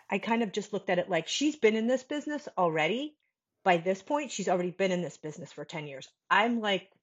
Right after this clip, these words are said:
in it for five minutes. So she obviously has seen more, knows more, you know, is, is more experienced in all of this. So I didn't look at it as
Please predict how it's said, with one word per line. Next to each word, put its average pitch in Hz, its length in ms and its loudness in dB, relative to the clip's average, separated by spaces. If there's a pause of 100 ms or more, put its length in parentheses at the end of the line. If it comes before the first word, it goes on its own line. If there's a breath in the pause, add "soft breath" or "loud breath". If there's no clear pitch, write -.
(120)
in 180 140 0
it - 100 -6
for 175 100 -6
five 151 260 -4
minutes. - 320 -18 (280 loud breath)
So - 120 -4
she 285 320 2
obviously 175 760 0 (300)
has 180 160 -2
seen 226 320 2
more, 202 300 4
knows 180 360 0
more, 165 400 0 (380 soft breath)
you 175 80 -4
know, 143 300 -6 (920)
is, 175 260 -2 (100)
is 165 200 -2
more 190 400 4
experienced 180 760 -2
in 156 100 -8
all 143 140 -2
of 139 60 -6
this. 139 160 -6
So - 260 -4
I 220 140 6
didn't 208 300 2
look 180 180 -4
at 160 120 0
it 147 100 -4
as 135 240 -4